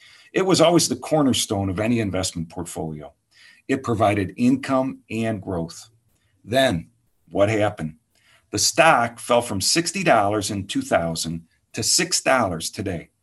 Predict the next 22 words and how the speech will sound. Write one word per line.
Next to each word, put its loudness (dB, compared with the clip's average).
Had 0
you 6
had 8
all 8
your 6
funds 4
in 2
G 0
E 4
over 0
the 2
past -2
twenty 0
years, -2
you 4
would 4
find 4
yourselves -2
a -6
very 0
disappointed -6
investor. -6